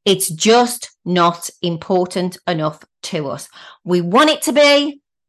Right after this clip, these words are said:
but it just isn't. Oh my God, how many reasons is that already? Four, five? Here's another one. And this one will be down to a subconscious belief that we carry, is that sometimes we procrastinate because we don't think that we have what it takes.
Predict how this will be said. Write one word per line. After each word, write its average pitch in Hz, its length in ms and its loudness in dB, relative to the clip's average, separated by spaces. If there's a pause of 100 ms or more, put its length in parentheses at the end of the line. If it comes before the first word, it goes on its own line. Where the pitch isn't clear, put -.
(120)
but 170 180 0
it 160 240 -4
just 233 500 0 (140)
isn't. 156 580 -4 (420)
Oh 214 40 -8
my 180 100 -6
God, 202 220 0
how 175 140 -10
many 226 140 -2
reasons 208 340 -6
is 180 60 -10
that 208 180 -4
already? 202 440 -6
Four, 226 420 -4
five? 220 320 -2
Here's 262 180 0
another 285 220 0
one. 185 240 -2 (420)
And 214 180 2
this 247 200 0
one 175 200 0
will 165 100 -2
be 170 80 -2
down 165 420 0 (240)
to 185 120 -2
a 170 40 2
subconscious 165 600 -6
belief 160 640 -2
that - 160 -6
we 156 80 -8
carry, 139 480 -6 (420)
is 196 120 0
that - 160 0
sometimes 269 600 -2
we 165 120 -4
procrastinate 156 720 -6
because 165 260 -10
we 180 260 -2
don't 208 420 2
think - 360 -4
that 156 80 -4
we 151 120 -6
have 156 360 -4
what 156 180 -2
it - 120 -12
takes. - 640 -10